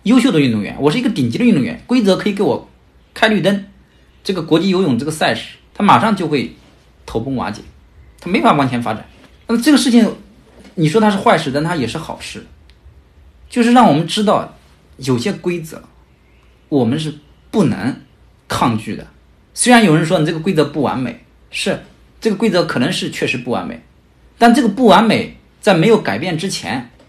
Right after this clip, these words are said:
你得先接受它。还有我想强调一点什么呢？就体育规则啊，它还不是法律规则。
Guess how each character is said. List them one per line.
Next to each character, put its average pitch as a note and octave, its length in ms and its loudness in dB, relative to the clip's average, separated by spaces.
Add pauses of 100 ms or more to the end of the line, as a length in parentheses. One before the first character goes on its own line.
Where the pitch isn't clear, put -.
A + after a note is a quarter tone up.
(120)
你 D3+ 140 -4
得 A#2+ 100 -2
先 B2 240 -4
接 B2 160 -6
受 A#2 120 -8
它。 - 80 -18 (1200)
还 F3+ 140 -2
有 G#3 80 4
我 D3 140 4
想 A#2 280 -2 (500)
强 B2 220 -4
调 D#3+ 120 0
一 C#3+ 80 0
点 F#2 160 -8
什 - 120 -12
么 F#2+ 100 -8
呢？ E2+ 100 -12
就 C#3+ 100 -8 (120)
体 C3 400 -2
育 F#3 60 -2
规 D3 200 -2
则 - 140 -12
啊， - 180 -14
它 - 80 -18
还 D3+ 100 -6
不 C#3+ 200 -8
是 E3 120 -8
法 - 200 -12
律 A2 80 -8
规 G#2+ 180 -8
则。 - 120 -20